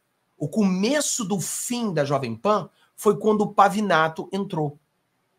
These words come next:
Porque ele era uma direita permitida. O Pavinato, ele começa a se lascar.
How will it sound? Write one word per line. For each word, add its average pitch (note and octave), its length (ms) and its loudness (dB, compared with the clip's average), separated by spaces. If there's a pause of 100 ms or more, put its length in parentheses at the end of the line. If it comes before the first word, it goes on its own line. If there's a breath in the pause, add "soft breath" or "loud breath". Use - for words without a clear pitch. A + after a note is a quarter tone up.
(280)
Porque A3 400 -4
ele C4 280 0
era A#3 100 4
uma G3+ 140 4
direita F3 1200 0
permitida. A3 1040 -4 (880 soft breath)
O A3 140 0
Pavinato, D4+ 760 4 (140)
ele G#3 380 2
começa G3+ 760 -2
a F#3 80 0
se F3+ 180 -4
lascar. G3 640 -2